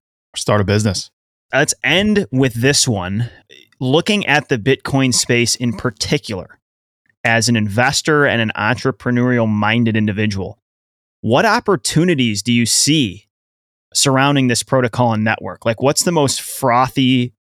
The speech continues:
Speaker 2: opportunity? Like, "Hey, if I was to deploy capital in a business, it would be in this part of the space." I know your answer might be mining, but I was curious to, to know if there's anything else that pops off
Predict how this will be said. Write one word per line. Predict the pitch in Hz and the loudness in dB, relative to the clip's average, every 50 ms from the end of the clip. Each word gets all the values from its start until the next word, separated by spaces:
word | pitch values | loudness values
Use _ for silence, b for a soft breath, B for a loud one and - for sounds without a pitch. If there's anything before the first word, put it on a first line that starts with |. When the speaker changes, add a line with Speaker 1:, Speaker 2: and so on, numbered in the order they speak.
| _ | _
Speaker 2:
opportunity? | - 120 120 - - 135 - - - 131 123 113 104 104 101 98 | -2 -2 -2 -2 -4 -6 -6 -2 0 0 2 0 0 -2 -4 -4
Like, | 98 98 95 - | -4 -4 -4 0
"Hey, | 131 131 117 107 | 0 0 0 0
if | 101 - | -2 -4
I | 110 110 120 135 | -2 0 0 2
was | 143 139 131 - | 2 0 0 0
to | - 123 | -2 -2
deploy | 110 107 - - 117 123 120 110 | -2 -4 -2 0 0 0 0 0
capital | - - 120 117 117 110 - 120 110 110 | 0 0 0 0 0 -2 -4 -4 -2 -2
in | 107 104 | -2 -4
a | 95 | -4
business, | 92 113 113 104 101 104 98 - - | -2 -2 -2 -2 -2 -4 -4 -4 -4
it | 101 | -4
would | 101 104 92 | -4 -4 -2
be | 113 113 110 | -2 -2 0
in | 104 101 98 92 | -2 -2 -4 -4
this | 95 113 120 113 110 - - - - - _ _ _ - | -2 0 0 0 2 0 0 0 -2 -4 _ _ _ 0
part | 127 123 117 | 0 2 2
of | 107 | 0
the | 98 | -2
space." | - - - 123 104 95 - | -4 -2 0 0 0 0 0
I | 120 | 0
know | 123 131 | 2 2
your | 127 120 117 | 2 2 2
answer | 113 117 110 - 113 | 2 0 0 0 0
might | 107 107 110 107 110 | 0 0 0 0 0
be | 120 110 | 0 0
mining, | 107 107 98 101 104 113 131 135 | 2 2 0 0 0 0 2 2
but | 117 110 | 0 0
I | |
was | 104 - | -2 -2
curious | - - 120 113 104 101 | -2 0 0 0 0 -2
to, | - - | -4 -8
to | - - - 117 | -6 -4 0 0
know | 113 107 107 104 | 2 2 2 0
if | - | 0
there's | - 113 104 101 | -2 -2 -2 0
anything | 113 110 107 101 - 110 104 | 0 -2 -2 -2 -2 -2 0
else | 104 107 104 - - | 0 0 0 -2 -4
that | 98 - | -8 -6
pops | - 107 101 95 - - | -4 -2 -2 -2 -2 -2
off | 113 98 92 90 - - - - | -2 -2 -2 -4 -8 -14 -18 -20